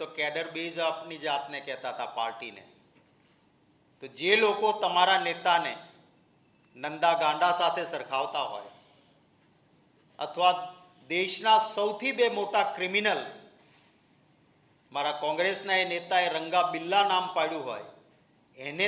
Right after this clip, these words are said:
તમારે ભાજપમાં લાવવાનો પ્રયત્ન કેમ કરવો પડે છે, જો તમને કામના નામે મત મળે છે? કામના નામે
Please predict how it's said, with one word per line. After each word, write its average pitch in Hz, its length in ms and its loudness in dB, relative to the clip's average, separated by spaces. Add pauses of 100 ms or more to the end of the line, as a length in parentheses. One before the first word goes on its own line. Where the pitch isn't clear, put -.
તમારે 180 280 0 (100)
ભાજપમાં 156 640 -6
લાવવાનો 156 400 -2 (160)
પ્રયત્ન 151 400 -6 (200)
કેમ 160 200 0 (120)
કરવો 110 360 -10
પડે 101 260 -20
છે, - 80 -20 (760)
જો 160 180 -6
તમને 170 240 -4 (100)
કામના 160 400 2
નામે 147 220 -4
મત 117 220 -12 (100)
મળે 98 180 -18 (100)
છે? - 80 -20 (1400)
કામના 160 480 2
નામે 170 200 0